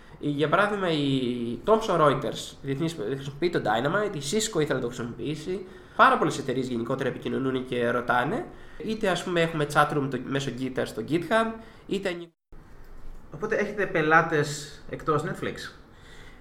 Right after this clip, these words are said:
Speaker 1: Ναι, έχουμε πελάτες εκτός Netflix, πελάτες, δεν είναι πελάτες, είναι στη διακριτική ευχέρεια του μηχανικού, εφόσον θέλει ο ίδιος να βοηθήσει ανθρώπους ή μηχανικούς από άλλες εταιρείες οι οποίοι θέλουν να ασχοληθούν.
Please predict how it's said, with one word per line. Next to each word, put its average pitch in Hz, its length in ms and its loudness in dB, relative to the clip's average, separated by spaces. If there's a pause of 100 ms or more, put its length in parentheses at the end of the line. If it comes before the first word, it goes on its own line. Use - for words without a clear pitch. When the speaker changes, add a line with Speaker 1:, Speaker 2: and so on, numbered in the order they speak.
(400)
Speaker 1:
Ναι, 196 140 4
έχουμε 190 220 6
πελάτες 165 260 4
εκτός 156 220 2
Netflix, 135 380 0
πελάτες, 139 360 6
δεν 170 80 2
είναι 196 100 0
πελάτες, 135 520 4
είναι 196 220 2 (300)
στη 147 100 -2
διακριτική 156 360 0
ευχέρεια 170 300 2
του 160 60 -4
μηχανικού, 143 460 0
εφόσον 156 460 0
θέλει 147 400 4
ο 131 60 4
ίδιος 135 240 4
να 123 80 0
βοηθήσει 120 680 -2
ανθρώπους 135 680 -2
ή 131 60 -6
μηχανικούς 127 500 -4
από 127 160 0
άλλες 131 240 2
εταιρείες 123 460 -4
οι - 40 -6
οποίοι 131 260 -6
θέλουν 127 160 -6
να 120 60 -4
ασχοληθούν. 120 480 -8